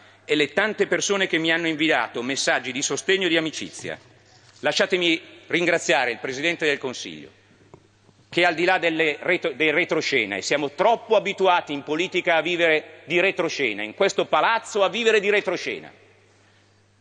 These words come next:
In questi giorni, con un confronto, in un confronto leale, franco, serio,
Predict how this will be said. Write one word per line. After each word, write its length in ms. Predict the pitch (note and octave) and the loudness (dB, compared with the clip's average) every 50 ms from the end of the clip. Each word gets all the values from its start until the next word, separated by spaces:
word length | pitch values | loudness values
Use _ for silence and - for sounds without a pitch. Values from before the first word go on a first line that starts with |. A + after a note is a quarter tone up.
| _ _ _ _ | _ _ _ _
In 160 | - D3+ D3 - | -2 -2 -2 2
questi 420 | - G3 F#3 - F#3 F3+ E3+ - - - - | 2 2 2 2 0 -2 -2 -2 -8 -20 -18
giorni, 560 | - A#2+ C#3+ F#3+ G3 C#3 - E2+ D#2+ - - - - | -8 0 2 4 4 4 2 0 -8 -14 -16 -16 -6
con 120 | - C#3+ | -4 -4
un 80 | D3+ D3+ | -4 0
confronto, 460 | - D3+ C3+ - E3+ E3 E3+ - F3 | -2 -2 -2 0 0 0 0 0 2
in 80 | D#3 | 0
un 80 | D#3+ D3+ | 2 2
confronto 480 | E3 D#3+ D3 - E3+ E3 E3 - F3 D3+ | 2 0 0 2 0 0 0 2 2 2
leale, 480 | D3 D#3 E3+ E3 D#3 C3+ A2 F#2+ F#2 | 4 4 2 2 2 0 -2 -4 -10
franco, 540 | - - D#3+ E3 E3 D3+ C3 G#2+ - - F#2+ | -8 -2 0 0 0 0 -2 -4 -10 -14 -12
serio, 500 | - - E3+ E3+ D3+ B2 G#2 E2+ D#2 D2+ | -8 -4 -2 0 0 0 -2 -4 -10 -14